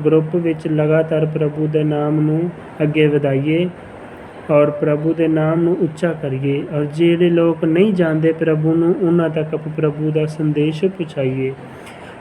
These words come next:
ਔਰ ਇਹ ਕੰਮ ਪ੍ਰਭੂ ਦੇ ਦਾਸ ਔਰ ਦਾਸੀ ਦਾ ਨਹੀਂ ਹੈ, ਸਾਡਾ ਸਭਨਾਂ ਦਾ ਹੈ।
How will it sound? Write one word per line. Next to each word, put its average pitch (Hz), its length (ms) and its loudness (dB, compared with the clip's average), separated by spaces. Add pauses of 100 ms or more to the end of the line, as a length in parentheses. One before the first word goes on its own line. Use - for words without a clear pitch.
(120)
ਔਰ 185 100 6
ਇਹ 214 280 8 (240)
ਕੰਮ 185 220 4
ਪ੍ਰਭੂ 185 380 4
ਦੇ 190 100 6
ਦਾਸ 180 380 0
ਔਰ 190 60 4
ਦਾਸੀ 175 400 0
ਦਾ 175 140 2
ਨਹੀਂ 180 240 4
ਹੈ, 160 60 0
ਸਾਡਾ 165 440 -2
ਸਭਨਾਂ 175 500 2
ਦਾ 143 120 0
ਹੈ। 165 200 2